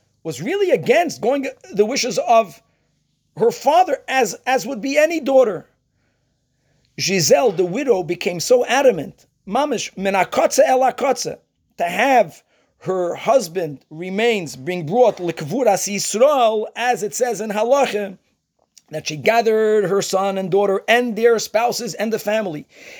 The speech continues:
And Arthur shared with me that she spoke a sermon that he never heard in his life, such words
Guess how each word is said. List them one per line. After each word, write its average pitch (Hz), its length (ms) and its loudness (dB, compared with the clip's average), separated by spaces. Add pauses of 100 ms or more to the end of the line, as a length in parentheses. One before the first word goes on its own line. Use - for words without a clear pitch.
(160)
And 180 160 2
Arthur 247 400 0
shared 240 340 -2
with 247 160 -6
me 254 140 -6
that 208 180 2
she 196 140 -6
spoke 254 520 2
a 202 60 -6
sermon 269 680 -4
that 208 200 -2
he 214 160 -10
never 254 340 0
heard 240 260 4
in 226 160 -4
his 185 140 -6
life, 214 260 -2
such 202 280 -6
words 180 500 -6